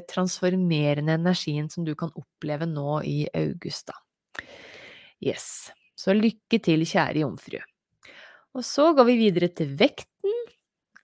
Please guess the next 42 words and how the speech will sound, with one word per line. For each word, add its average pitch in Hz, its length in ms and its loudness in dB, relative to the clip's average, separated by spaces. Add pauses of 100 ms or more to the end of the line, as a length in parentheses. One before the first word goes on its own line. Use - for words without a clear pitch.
(220)
Og 196 300 -2 (160)
kjære 220 320 -2
vekt, - 320 -4 (320)
det 165 160 -4
er 180 160 4
jo 202 100 2
litt 202 140 -4
sånn 196 120 -4
spennende, 180 760 0 (180)
synes 202 220 0
jeg 220 60 8
alltid 208 220 6
da, 277 60 12
for 233 100 4
jeg 220 60 10
er 226 80 10
jo 220 80 4
vekt - 280 -2
selv. 320 280 4 (120)
Vi 285 120 4
fikk 339 280 0
da 254 120 6 (640)
fire 277 640 6 (260)
begre, 151 600 4 (100)
og 190 160 6
det 262 80 8
er 190 140 10
jo 175 100 8
litt 170 160 0
sånn, 170 240 0
det 175 260 2
er 175 140 6
jo 185 100 4
liksom 170 200 -4
det 175 60 -10
store 165 280 -2
kjedsomhetskortet - 1120 -4
da, 285 180 8
kan 175 200 -2
vi 170 80 0
jo 175 100 0
si, 180 180 4